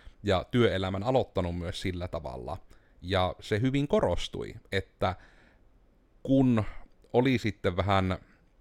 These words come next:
en tiedä minkä kaikki asioiden summa se oli, mutta tähän ehkä niinku moni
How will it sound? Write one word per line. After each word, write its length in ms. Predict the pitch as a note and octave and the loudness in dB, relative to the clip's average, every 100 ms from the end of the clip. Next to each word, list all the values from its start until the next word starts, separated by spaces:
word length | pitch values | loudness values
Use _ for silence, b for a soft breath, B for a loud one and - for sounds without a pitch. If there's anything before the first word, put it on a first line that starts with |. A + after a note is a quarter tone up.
| _ _ _ _ - G#2+ | _ _ _ _ -6 -2
en 80 | |
tiedä 160 | A2 G#2+ | 2 2
minkä 260 | A#2 A2 G2+ | 4 4 4
kaikki 340 | G2+ - G#2 | 2 2 -2
asioiden 480 | G2 G#2 F#2 - F#2 | 0 2 0 -2 0
summa 280 | G#2+ F#2+ F2+ | 0 0 -2
se 140 | F#2+ | -2
oli, 320 | C3+ C3+ A2+ A2 | 0 2 0 -2
mutta 240 | G2 G2 | 0 2
tähän 300 | G2+ G2+ F#2+ | 2 2 0
ehkä 220 | F#2 G2+ | -2 -2
niinku 180 | F2+ F#2 | -2 -2
moni 480 | G#2 D3 C3+ A2 | 0 2 2 0